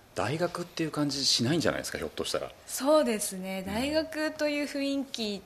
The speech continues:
Speaker 2: ではないですね。
Speaker 1: でも、だからこそ、なんかこう、自分の学ぶ心みたいなものも
Speaker 2: はい。
Speaker 1: 違う意味で養われていくっていう。
Speaker 2: はい。
Speaker 1: ちゃんとしなきゃいけないって思いますよね。
Speaker 2: そうですね。背筋が伸びます。
Speaker 1: ですよね。なんでしょうね。
Speaker 2: はい。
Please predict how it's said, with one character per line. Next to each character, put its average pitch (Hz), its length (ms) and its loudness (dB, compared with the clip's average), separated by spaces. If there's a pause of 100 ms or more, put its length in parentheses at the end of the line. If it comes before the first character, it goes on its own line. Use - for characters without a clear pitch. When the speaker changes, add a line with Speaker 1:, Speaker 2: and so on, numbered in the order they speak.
Speaker 2:
で 214 120 0
は 202 120 0
な 190 200 -2
い 190 40 -4
で 180 140 -6
す - 140 -14
ね。 180 420 -10
Speaker 1:
で 107 100 -4
も、 98 140 0
だ 101 140 2
か 139 100 2
ら 127 80 2
こ 117 140 -2
そ、 95 100 -4
な 92 120 0
ん 92 80 -2
か 82 100 -4
こ 85 400 -4
う、 - 20 -16
自 85 160 -2
分 104 260 -2
の 101 320 -2
学 92 280 0
ぶ 117 120 0
心 110 380 2
み 87 140 0
た 80 80 -2
い 73 60 -2
な 69 140 -10
も - 20 -10
の - 0 -
も 71 120 -10
Speaker 2:
は 220 300 0
い。 185 160 -6 (1000)
Speaker 1:
違 101 80 6 (100)
う 208 60 2
意 - 40 -4
味 143 60 -2
で 95 80 0
養 78 80 4 (220)
わ 78 80 -6
れ 78 60 -8
て - 100 -16
い 69 60 -14
く - 120 -20
っ - 40 -20
て - 180 -20
い - 20 -12
う。 - 40 -10
Speaker 2:
は 226 220 -8
い。 214 40 -4
Speaker 1:
ち 190 60 -4
ゃ - 40 -2
ん 196 100 -2
と 226 100 2
し 214 100 0
な 220 120 2
き 139 100 2
ゃ - 20 4
い 107 60 0
け 113 100 2
な 117 80 4
い 117 40 2
っ - 20 -10
て - 120 2
思 92 140 0
い 107 40 0
ま 123 120 6
す - 80 -4
よ - 80 -2
ね。 82 100 2
Speaker 2:
そ 277 200 2
う - 20 6
で 247 120 6
す 226 100 -2
ね。 208 80 -4
背 240 140 -4
筋 269 240 0
が 262 80 0
伸 262 120 0
び 254 120 0
ま 254 120 0
す。 190 220 -4
Speaker 1:
で 170 120 6
す 185 200 2
よ - 100 6
ね。 85 260 0
な 120 140 4
ん 214 80 4
で 139 80 8
し - 120 2
ょ 76 80 2
う - 40 -4
ね。 92 160 4 (300)
Speaker 2:
は 220 180 -10
い。 196 80 -14